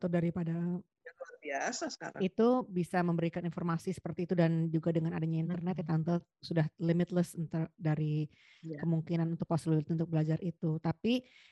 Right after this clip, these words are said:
Speaker 1: saya mau kembali lagi kepada esensinya. Kenapa? Karena yang saya dengar itu kata-kata,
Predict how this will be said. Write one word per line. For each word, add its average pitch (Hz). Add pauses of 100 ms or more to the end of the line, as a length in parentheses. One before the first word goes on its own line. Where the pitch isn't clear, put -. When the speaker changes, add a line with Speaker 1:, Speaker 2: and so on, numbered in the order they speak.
(140)
Speaker 1:
saya 208
mau 254
kembali 185
lagi 180
kepada 190
esensinya. 175
Kenapa? 175
Karena 180 (480)
yang 185
saya 180
dengar 185 (240)
itu 208
kata-kata, 190